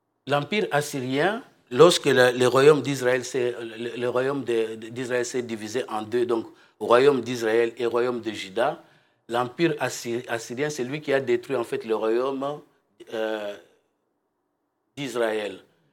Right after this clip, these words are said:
Et l'empire babylonien a détruit la, le royaume de Juda. Ensuite, à partir de ça, on a vu, enfin, vous avez déjà entendu parler de ça, il y a l'empire babylonien,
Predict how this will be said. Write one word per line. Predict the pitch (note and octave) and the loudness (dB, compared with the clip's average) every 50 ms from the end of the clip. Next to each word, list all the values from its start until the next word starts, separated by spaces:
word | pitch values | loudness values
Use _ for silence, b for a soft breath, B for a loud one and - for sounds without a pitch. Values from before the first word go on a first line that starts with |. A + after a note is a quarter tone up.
| _ _ _ _ _ _ _ | _ _ _ _ _ _ _
Et | B2+ C3 B2+ | -6 -4 -2
l'empire | B2 A#2+ B2 A#2+ - - F#3 F#3+ E3 | -2 -2 -2 -4 -4 -2 -2 0 0
babylonien | C#3+ A#2 C3 B2 A#2+ A2+ A#2 A2+ A2+ A2 G#2+ A2+ A#2+ C3 D3 E3 F3+ G3 A#3 - b b b b b b b - | 0 2 0 0 0 0 -4 0 0 0 0 0 -2 -2 0 0 -2 -2 -6 -10 b b b b b b b 4
a | C3 C#3+ | 4 4
détruit | C#3+ B2+ A#2 B2 A#2 A2+ - - A#2 C3 D#3 F3+ G#3 - - - _ _ _ _ _ _ _ _ _ _ _ _ _ _ _ _ _ _ _ | 4 4 2 0 0 0 -2 -4 -4 -2 -2 -2 -4 -6 -12 -20 _ _ _ _ _ _ _ _ _ _ _ _ _ _ _ _ _ _ _
la, | A2+ A#2 A#2 B2 A#2+ - | -6 -4 -4 -4 -6 -6
le | A#2 A#2 A#2 | -2 -2 0
royaume | A2 A#2 B2 C3 C#3+ C#3+ B2+ A2+ | 0 2 2 2 2 0 0 -2
de | B2 A#2+ | -2 -4
Juda. | A2+ A#2+ C#3+ C#3 C#3 C3 B2 - - - _ _ _ _ _ _ _ _ _ _ _ _ _ _ _ _ _ _ _ _ | -2 -4 -4 0 0 0 0 -2 -8 -16 _ _ _ _ _ _ _ _ _ _ _ _ _ _ _ _ _ _ _ _
Ensuite, | A#2 B2 - - G3 F3 D#3 | -6 -6 -4 -6 -6 -4 -4
à | C#3 B2 | -4 -4
partir | - - A#2+ A#2+ - - C#3 B2 | -2 0 -2 -2 -2 -4 -6 -4
de | A#2 A#2 | -4 -4
ça, | A2 - C#3 D3 - A2 | -2 -2 -4 -4 -4 -6
on | A2+ A#2 | -6 -6
a | A#2+ A#2+ A2+ | -4 -4 -6
vu, | G#2+ A2+ C3+ D3 D3+ D3+ D3+ - - _ - - - _ _ | -6 -8 -8 -8 -8 -10 -12 -14 -18 _ -20 -20 -20 _ _
enfin, | A#2+ G#2+ G#2 G#2 | -10 -10 -10 -10
vous | A2+ G#2+ A2+ A2+ A2+ | -12 -12 -10 -8 -6
avez | A#2+ A2+ A2 A#2+ A2+ | -4 -4 -2 -4 -4
déjà | G#2+ G#2+ A#2 | -4 -6 -6
entendu | A2+ A2+ A2 A2 G#2+ G2+ A2+ A2+ | -6 -6 -8 -10 -10 -8 -8 -10
parler | - - G#2+ A2 A2 G#2+ | -8 -10 -10 -8 -10 -10
de | G2+ G2+ | -12 -12
ça, | F#2+ - - B2+ C#3 - b b b b b b b b _ | -12 -10 -8 -8 -8 -10 b b b b b b b b _
il | A#2 | 0
y | A#2+ | 2
a | B2 | 2
l'empire | B2+ A#2+ A2+ A2+ - C3 C3 A#2 G#2+ | 2 0 -2 -4 -4 -4 -4 -4 -2
babylonien, | G#2 A2 G#2+ G2+ G#2 A2 G#2 G2+ G2+ G#2 A2+ B2+ C#3+ D3 D#3+ F3 | -2 -4 -4 -2 -4 -4 -4 -4 -4 -4 -4 -4 -6 -6 -8 -10